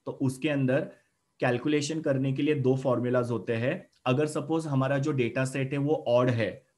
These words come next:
मतलब थ्री, फ़ाइव, सेवन, नाइन, इलेवन ऐसे फिगर से हमारे डेटा सेट के अंदर, तो उसमें हम लोग ये वाला फॉर्मूला यूज़ कर सकते हैं, n plus one divided by two। और अगर सपोज इवन फिगर से, मतलब टू,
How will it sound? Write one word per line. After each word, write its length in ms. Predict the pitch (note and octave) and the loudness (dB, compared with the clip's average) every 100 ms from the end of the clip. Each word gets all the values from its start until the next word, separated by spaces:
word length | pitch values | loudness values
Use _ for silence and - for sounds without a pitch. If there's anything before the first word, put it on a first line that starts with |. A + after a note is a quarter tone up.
| - | -8
मतलब 440 | A2+ B2+ C#3 F#3 - _ _ | -6 0 0 -2 -6 _ _
थ्री, 440 | C3+ C3+ C#3 C#3 - - | 2 4 4 0 -8 -2
फ़ाइव, 380 | B2 A#2+ B2+ B2+ | 2 4 4 2
सेवन, 600 | B2+ - A#2+ A2+ A#2+ B2 A#2+ | -2 -2 -2 0 0 0 -2
नाइन, 440 | A2 A2 A#2+ B2 B2 | -2 -2 -2 -2 -2
इलेवन 400 | A2+ A2+ A#2 B2 | 0 0 0 -2
ऐसे 260 | B2 A#2 D3 | -2 0 -2
फिगर 300 | C#3 B2+ B2 | 0 0 0
से 140 | B2 | 0
हमारे 280 | B2+ A#2 A#2 | -2 0 0
डेटा 240 | A#2 G2+ A#2 | -2 -2 -4
सेट 260 | A#2+ G#2+ | -4 -6
के 100 | - | -4
अंदर, 320 | G#2+ G#2+ D#3 - - _ | -4 -2 -4 -6 -18 _
तो 60 | - | -4
उसमें 360 | C#3+ C3+ D3+ | 0 0 -2
हम 140 | D#3 D3 | -4 0
लोग 300 | D#3 F#3 - | 0 -2 -6
ये 180 | C3 C3 | 0 2
वाला 220 | C#3 C#3 | 2 0
फॉर्मूला 400 | C#3 C3 A#2 B2 | 0 -2 0 0
यूज़ 280 | B2 A#2 A#2 - | 0 -2 -4 -4
कर 80 | A2 | -4
सकते 340 | A2+ - A#2+ | -6 -6 -4
हैं, 260 | B2 E3 G3+ _ _ B2+ | -2 -2 -6 _ _ -2
n 160 | B2 B2 | 0 0
plus 240 | C3+ C3 | 0 0
one 180 | C3 C#3 | 0 0
divided 460 | B2 A2+ A2+ A#2 A2+ | 2 2 0 0 0
by 80 | A#2 A#2 | -2 -4
two। 120 | G2+ B2+ _ _ _ _ _ _ _ - | -10 -10 _ _ _ _ _ _ _ 0
और 140 | D3 E3+ | 4 4
अगर 180 | E3+ F3 | 4 2
सपोज 360 | F3 F#3 F3+ - | 0 -2 -2 2
इवन 280 | C#3 C#3+ D#3 | 4 4 2
फिगर 300 | D#3 C#3 C3+ | 2 4 2
से, 140 | C3 | 2
मतलब 380 | B2 A#2+ C3 B2+ | -2 -2 -2 0
टू, 400 | C#3 C3 C3+ C3+ | 4 4 4 -2